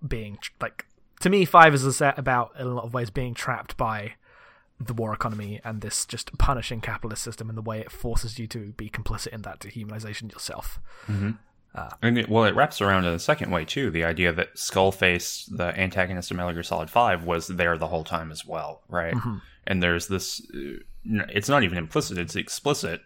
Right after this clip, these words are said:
Speaker 2: in his, like, monologuing that he does in M G S five, that, that this entire system of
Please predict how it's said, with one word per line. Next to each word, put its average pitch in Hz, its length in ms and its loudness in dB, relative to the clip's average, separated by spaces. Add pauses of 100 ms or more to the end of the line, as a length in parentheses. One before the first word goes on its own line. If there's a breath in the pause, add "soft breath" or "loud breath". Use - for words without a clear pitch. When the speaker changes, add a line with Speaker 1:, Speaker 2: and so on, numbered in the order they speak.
(160)
Speaker 2:
in 98 140 -4
his, 90 180 -2
like, 85 180 2
monologuing 85 800 2
that 82 100 -8
he 85 80 -8
does 117 240 2
in 87 260 -4
M 90 140 0
G 85 100 -4
S - 160 -6
five, 82 380 -2
that, 82 300 -2 (520 soft breath)
that 101 240 4
this 120 180 2
entire 104 380 6
system 92 640 0
of 82 600 0